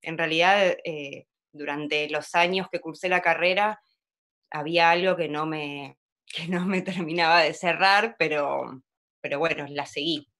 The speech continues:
Lo que no me terminaba de cerrar es esto de, como de,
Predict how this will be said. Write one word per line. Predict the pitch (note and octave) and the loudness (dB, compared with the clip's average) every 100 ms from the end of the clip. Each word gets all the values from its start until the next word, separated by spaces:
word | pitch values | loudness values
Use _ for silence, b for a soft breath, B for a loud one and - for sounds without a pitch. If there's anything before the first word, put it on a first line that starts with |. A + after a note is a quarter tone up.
| _ | _
Lo | D#3+ D3 | -12 -8
que | C#3+ | -6
no | D#3 | -2
me | E3+ | 0
terminaba | E3 D#3+ D#3+ E3 E3 | 0 -2 0 2 2
de | E3 | 2
cerrar | E3+ D#3 E3 F#3 | 0 4 4 4
es | G3 - | 2 0
esto | D#3 - F3 D#3 | -8 -6 -4 -4
de, | A#2 - - _ _ _ _ _ _ | -4 -8 -14 _ _ _ _ _ _
como | E2 C3 C3+ | -16 -16 -18
de, | C3 B2+ A#2+ | -20 -20 _